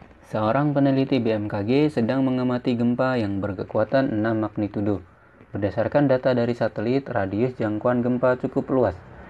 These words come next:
Daerah terdapat gempa dipetakan dalam koordinat kartesius dan diketahui daerah P, Q, dan R merasakan getaran gempa.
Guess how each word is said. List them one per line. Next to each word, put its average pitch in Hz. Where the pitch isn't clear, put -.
Daerah 110
terdapat 131
gempa 139
dipetakan 120
dalam 113
koordinat 107
kartesius 123
dan 120
diketahui 110
daerah 104
P, 139
Q, 127
dan 120
R 120
merasakan 107
getaran 107
gempa. 107